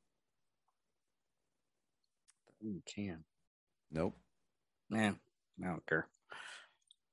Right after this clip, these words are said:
Speaker 1: The, the, the same games that I've been playing come on that, that and everything, so I'm, I'm good.
Speaker 2: Well, and
Speaker 1: Are you
Speaker 2: two,
Speaker 1: talking about the
Speaker 2: also
Speaker 1: disc, or are you talking about just the downloadable stuff? The downloadable stuff,
Speaker 2: Any
Speaker 1: I
Speaker 2: of it.
Speaker 1: think
Speaker 2: So, like, if you're playing Division two,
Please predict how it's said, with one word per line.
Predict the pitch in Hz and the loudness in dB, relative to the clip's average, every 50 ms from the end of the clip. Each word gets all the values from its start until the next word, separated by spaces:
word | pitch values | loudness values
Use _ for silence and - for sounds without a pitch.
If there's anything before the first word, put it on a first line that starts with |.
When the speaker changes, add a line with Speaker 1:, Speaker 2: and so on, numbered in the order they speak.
| _ _ | _ _
Speaker 1:
The, | 139 160 156 147 | 12 12 12 12
the, | 143 147 175 185 | 12 12 12 12
the | 180 190 185 | 12 12 12
same | 175 - 220 196 185 | 12 12 12 12 12
games | 160 156 143 131 - | 12 12 12 12 12
that | - 113 | 12 12
I've | 113 104 | 12 12
been | 117 110 107 | 12 12 12
playing | - - 104 101 104 101 101 98 98 95 95 92 92 95 - - | 12 12 12 12 12 12 10 10 8 8 6 6 4 2 -2 2
come | - 107 95 92 | 4 6 8 10
on | 90 87 85 85 | 8 8 8 8
that, | 82 82 78 - - _ _ _ _ _ - - _ _ _ _ _ _ _ _ _ _ _ _ _ | 6 6 4 2 -4 _ _ _ _ _ -20 -20 _ _ _ _ _ _ _ _ _ _ _ _ _
that | 95 101 95 - - - | 10 12 12 12 12 10
and | 92 87 | 8 10
everything, | 85 82 78 78 - 90 82 82 82 | 10 10 10 8 6 6 4 6 4
so | - - 78 78 73 - - _ - | 4 4 4 4 2 0 -2 _ 6
I'm, | 95 92 90 85 82 - - - - | 8 8 8 6 2 -4 -12 -2 -2
I'm | 87 | 2
good. | 78 76 78 78 85 - - - - - - - - _ _ _ - | 6 8 8 8 8 4 -8 -18 -20 -20 -20 -20 -20 _ _ _ 8
Speaker 2:
Well, | - 123 110 104 98 92 90 - - | 10 12 12 12 10 8 6 2 0
and | - 104 101 | 2 10 12
Speaker 1:
Are | 165 | 12
you | 190 262 | 12 12
Speaker 2:
two, | 285 | 12
Speaker 1:
talking | 349 330 330 | 12 12 12
about | 294 277 262 | 12 12 12
the | 214 156 | 12 12
Speaker 2:
also | 139 - | 12 12
Speaker 1:
disc, | 170 190 214 - - | 12 12 12 12 12
or | 180 | 12
are | 156 | 12
you | 151 147 135 | 12 12 12
talking | - 160 131 127 127 | 12 12 12 12 12
about | 120 117 110 104 - | 12 12 12 10 10
just | 104 101 - - - | 6 2 2 -2 8
the | - 95 | 10 12
downloadable | 101 123 123 90 71 73 67 64 - - - - | 12 12 10 8 6 4 0 -2 -2 -4 -4 2
stuff? | - - - - - 57 - - - - _ _ _ _ _ | 2 2 4 6 4 4 4 0 -8 -12 _ _ _ _ _
The | - | 4
downloadable | - 95 104 135 160 143 107 87 82 | 8 10 12 12 12 12 12 10 10
stuff, | - - - - - | 6 4 6 8 8
Speaker 2:
Any | 139 160 117 | 10 10 12
Speaker 1:
I | 92 | 12
Speaker 2:
of | |
it. | 85 | 10
Speaker 1:
think | 85 82 82 | 8 8 8
Speaker 2:
So, | 76 104 101 92 | 8 10 12 12
like, | 92 92 80 | 12 10 10
if | 87 - - | 8 2 0
you're | 107 - | -2 -2
playing | - - 104 98 90 | 2 2 4 6 6
Division | 90 82 90 90 - - 82 | 6 6 4 4 4 2 -2
two, | 76 - 87 85 90 101 120 | 0 4 6 6 6 6 4